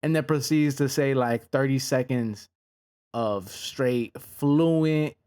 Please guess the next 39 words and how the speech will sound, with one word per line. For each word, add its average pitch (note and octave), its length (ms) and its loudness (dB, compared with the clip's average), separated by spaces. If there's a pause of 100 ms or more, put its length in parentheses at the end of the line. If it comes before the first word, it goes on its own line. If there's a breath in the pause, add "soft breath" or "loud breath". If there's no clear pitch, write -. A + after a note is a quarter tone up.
(140)
English, C3+ 560 0
and A#2+ 100 -4
he C#3 200 2
had D3+ 200 0
an A#2+ 100 0
accent C3+ 680 -2
like A#2+ 140 2
he's B2+ 120 -2
from C3 120 -2
the A2 100 -2
U A#2+ 220 0
K. C3+ 400 0 (420)
Like, F3 100 -6
my G3 120 0
boy, A3+ 260 2
why B3 320 0
you, F#4 580 2 (240)
<laughs> - 1200 -12
why G#3+ 220 0
you A3+ 160 0
acting G3 220 0
like E3+ 140 2
you E3 140 2
can't D3 320 0
talk D3 260 0
English? C#3 400 0
And G#2 160 -2
you D3 140 4
over C#3 160 2
here C3+ 160 2
had B2+ 140 2
a G2 160 -2 (120)
fluent C#3 320 -2
conversation C#3 680 0
with B2+ 120 -2
the A#2+ 80 -2
crowd A#2+ 560 0 (540)
in D#3+ 180 0
English. D#3+ 480 -2